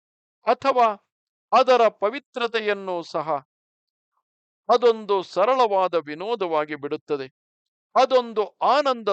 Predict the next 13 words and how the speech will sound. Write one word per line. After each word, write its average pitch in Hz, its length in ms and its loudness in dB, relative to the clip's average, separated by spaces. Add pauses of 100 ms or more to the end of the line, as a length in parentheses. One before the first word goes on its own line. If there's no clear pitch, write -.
(100)
ತುಂಬಿದ 202 440 -4
ಶಕ್ತಿ 160 480 -10 (420)
ವಿನಿಮಯವಾಗಿ, 202 680 -2 (320)
ಅದೊಂದು 226 400 -2
ಆನಂದ 233 540 -2 (140)
ತುಂಬಿದ 185 500 -4
ಶಕ್ತಿ 220 520 -8
ವಿನಿಮಯವಾಗಿ 160 760 -4
ಬಿಡುತ್ತದೆ. 143 500 -8 (1120)
ನನ್ನ 180 360 -2
ಪ್ರಕಾರ 156 520 0 (720)
ಜನನ 226 420 2
ನಿಯಂತ್ರಣ 180 560 -4